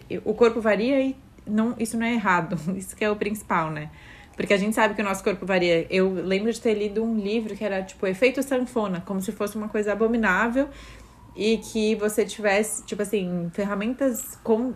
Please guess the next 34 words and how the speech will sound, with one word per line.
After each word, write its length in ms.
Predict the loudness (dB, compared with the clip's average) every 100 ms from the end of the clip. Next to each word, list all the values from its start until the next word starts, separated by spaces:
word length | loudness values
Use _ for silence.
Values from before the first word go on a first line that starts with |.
| -6
como 240 | -2 0 2
lutar 340 | 0 0 0
contra 420 | 0 -4 -2 0
esse 240 | 2 2 0
efeito 320 | 2 0 0
sanfona, 580 | -4 -4 -2 -2 -2 -4
não 80 | -4
sei 140 | -4
o 20 |
quê. 200 | -4 -6 -8 -18 -20 -8
E 120 | 4 6
é, 360 | 8 6 2 -4
o 80 | 0
nosso 280 | 2 2 0
corpo 280 | 0 0 0
é 40 |
a 80 | 2
gente, 380 | 4 4 2 -2
né? 300 | -2 -2 -4 -10 -20 -20 -20 -20
Se 140 | -4 0
a 40 |
gente 240 | 0 0 -2
tá 100 | -2
numa 160 | -2
fase 240 | 0 -2 -2
assim, 160 | -4
uma 140 | -6 -4
fase 200 | -4 -4
assada, 320 | -4 -4 -4
ela, 260 | -2 0 2
ele 160 | 2 4
vai 260 | 4 4
mudar 360 | 4 0 0 -2
junto. 480 | -2 -6 -8 -12